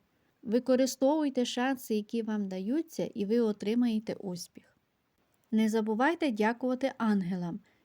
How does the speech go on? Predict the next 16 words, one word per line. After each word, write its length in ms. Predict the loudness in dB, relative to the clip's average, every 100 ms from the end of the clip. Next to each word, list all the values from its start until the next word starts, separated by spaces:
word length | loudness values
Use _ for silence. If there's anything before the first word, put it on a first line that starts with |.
| -4
які 320 | -2 2 2
є 120 | 2
посередниками 920 | 2 -2 0 0 0 0 -2 0 0
між 280 | 0 -2 -2
Богом 340 | -2 0 0 0
і 120 | -2
людьми, 500 | -2 -2 -4 -4 -8 _ _ _ _ _
а 120 | -2
також 480 | 2 2 4 2 0 -2
ангелам-хранителям, 1300 | 2 4 4 4 2 0 0 4 2 0 -4 -6 -8 -12 _ _ _
які 340 | -4 -4 0 0
даються 460 | 2 2 0 0
людині 480 | 0 0 2 4 4
Богом 420 | 4 2 4 2
при 160 | 2 -2
хрещенні – 760 | -2 0 0 -2 -6 -6 -6